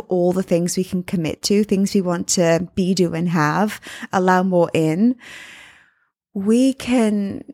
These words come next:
<sighs> we can almost miss what it is that's actually really gonna move the needle, whatever is actually the most critical or crucial when it comes to what will really drive results and create change.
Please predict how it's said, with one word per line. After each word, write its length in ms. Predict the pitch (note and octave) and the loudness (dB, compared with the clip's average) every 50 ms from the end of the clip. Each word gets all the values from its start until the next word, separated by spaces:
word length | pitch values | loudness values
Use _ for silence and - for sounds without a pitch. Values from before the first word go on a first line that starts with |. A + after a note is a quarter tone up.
| - _ _ | -20 _ _
<sighs> 920 | G#3+ F3+ - - - - - - - _ _ _ _ _ _ _ _ _ _ | -8 -6 -6 -8 -12 -14 -16 -18 -20 _ _ _ _ _ _ _ _ _ _
we 140 | - A#3 A3+ | -4 -4 -2
can 180 | - C#4 C4 | -2 -4 -4
almost 640 | - - A#3+ A#3+ A#3+ C4 B3+ C4+ C#4 C#4+ C4+ - - | -2 -2 -2 0 2 2 2 2 2 0 0 -2 -2
miss 560 | G3+ G3 F3+ E3 E3+ F#3+ G#3+ - - - - - - | -2 0 0 0 0 0 -2 -2 -4 -6 -6 -8 -10
what 260 | F#3 F3 F3+ F#3 F#3+ | -8 -2 0 2 2
it 180 | G#3 G3 - - | 2 0 0 0
is 340 | F3+ D#3+ D#3+ E3+ F3 - - | 0 2 2 0 0 -2 -2
that's 260 | F#3+ - - - - - | -4 -4 -4 -6 -6 -4
actually 520 | - A2 - - - - C#4+ C#4+ D4 C#4 | -4 -4 -2 -4 -4 -2 0 2 2 2
really 280 | A3 F#3+ G3+ G3 F#3+ F#3+ | 2 2 0 0 0 0
gonna 220 | - F#3 F3 E3+ | 0 0 -2 -2
move 280 | F3 F3 E3+ E3+ E3 - | -2 -4 -4 -6 -6 -6
the 80 | E3 - | -6 -6
needle, 440 | G2 - - - E2 D2+ C2+ - - _ _ - - - - _ | -6 -6 -6 -6 -6 -6 -6 -8 -12 _ _ -20 -20 -20 -12 _
whatever 460 | - G#3+ G#3+ - A#3 A#3 A3+ B3+ B3+ | 0 0 2 2 2 2 2 2 2
is 120 | B3+ A#3+ - - | 2 2 0 -2
actually 320 | F#3 F#3 - - - G3 | -2 -4 -4 -4 -4 -4
the 100 | F3+ F#3 | -2 -2
most 280 | F#3 E3+ E3+ F3 - - | -2 -2 -2 -2 -4 -6
critical 680 | - - B3 G#3+ - - G#3 - - D#3+ D#3 - - | -4 -4 -4 -2 -2 -4 -6 -6 -6 -8 -8 -8 -6
or 160 | - F3 F3 - | -4 -4 -4 -4
crucial 800 | - - - A#3+ A#3 B3+ A#3 - - - E2 C2+ C2+ - - - - - - - - - _ | -6 -4 0 2 2 2 2 2 0 0 0 0 -2 -4 -6 -10 -16 -20 -20 -20 -20 -8 _
when 160 | G3+ G3 G3+ | 0 2 2
it 120 | G3 - | 0 -2
comes 440 | - - G3 F#3+ G3 G3 - - - | -2 -2 -2 -2 -2 -4 -4 -6 -4
to 360 | - - - G3+ F#3+ F3+ - - _ _ | -2 -2 0 2 2 0 0 -4 _ _
what 340 | F3+ E3+ - F3 - - G#3+ | -12 -4 -2 0 0 2 2
will 140 | A#3 B3 | 0 0
really 320 | F#3+ - E3 F3 F3 G3+ G#3 | 0 -2 -4 -2 -2 -2 -2
drive 360 | - - - - E3+ E3+ - | -2 -6 -6 -6 -6 -4 -2
results 520 | G3 G3 - C4 D4 C#4 G3+ - - - - | -2 0 2 2 2 2 0 -2 -4 -4 -2
and 160 | F3+ F3+ G3 | -2 -4 -4
create 480 | - - B3+ B3+ A3+ F3+ D3 D#3+ - - | -4 -2 -2 0 0 0 -2 -4 -6 -6
change. 680 | - - G#3+ A3 A3 G3 - - - - - - - | -4 -2 -2 -2 -2 -2 -4 -8 -10 -10 -12 -12 -12